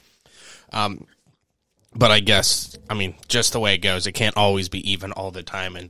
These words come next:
certain breaks are gonna happen for you one week, and certain bounces aren't gonna work the other week. One thing that I did think hurt them, because of how precious points are, losing that field goal with that stupid guard being over the center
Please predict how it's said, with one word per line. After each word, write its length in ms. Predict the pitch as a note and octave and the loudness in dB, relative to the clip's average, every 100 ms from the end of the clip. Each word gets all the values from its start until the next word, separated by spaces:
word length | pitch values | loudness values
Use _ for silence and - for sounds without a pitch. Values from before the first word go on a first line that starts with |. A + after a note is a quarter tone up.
| - | -8
certain 300 | - G2+ G#2+ | -8 -6 -4
breaks 320 | G#2+ G2+ - | -2 0 -2
are 20 | |
gonna 140 | A2 A2 | -2 2
happen 320 | A2 G#2+ A2+ | 2 0 -4
for 180 | B2 A2 | -2 -2
you 120 | G#2+ | 0
one 200 | A2 A2 | -2 -4
week, 200 | A2 G#2 | -6 -6
and 80 | F#2 | -10
certain 240 | G2 F#2+ | -10 -8
bounces 360 | G2+ F#2+ F2+ F#2+ | -8 -8 -12 -12
aren't 160 | F#2 | -12
gonna 120 | G2 | -12
work 200 | G2+ G2+ | -10 -10
the 100 | - | -8
other 240 | G2 A2 G#2+ | -6 -4 -4
week. 260 | G#2 G2 _ - - - - - | -6 -8 _ -20 -18 -18 -18 -6
One 180 | - D#3+ | 4 4
thing 200 | D#3 E3 | 4 4
that 120 | D3+ | 4
I 60 | B2+ | 4
did 300 | B2 A#2+ G2+ | 4 2 2
think 180 | B2 G2+ | -2 -2
hurt 300 | B2 A2 - | -4 -4 0
them, 220 | G#2 G2+ | 0 -2
because 340 | A2 D3+ C#3 | -4 0 0
of 160 | A#2+ - | -2 -6
how 260 | B2+ G#2+ - | -6 -6 -6
precious 460 | - B2+ - G#2+ | 0 2 2 -2
points 480 | - - A2 A2 - | -6 -6 -4 -2 -2
are, 280 | F#2 F2+ F2 _ _ | 0 -2 -4 _ _
losing 400 | G#2 B2+ B2 C3 | -2 2 2 2
that 200 | G#2+ F#2+ | 2 0
field 300 | - A#2+ A2+ A2 | -4 -4 -4 -2
goal 160 | G#2 | -4
with 180 | G2 - | -4 -8
that 200 | F#2+ E2+ | -10 -6
stupid 580 | - - A2 A2 G#2+ - _ | -6 -6 -8 -6 -8 -12 _
guard 400 | - G2 G#2 A2+ | -8 -2 0 0
being 240 | G#2+ G2+ G2+ | -2 -2 -2
over 180 | G2+ | -4
the 120 | F#2 F2+ | -4 -2
center 500 | - G2 G#2 A2 | -2 -2 -2 -4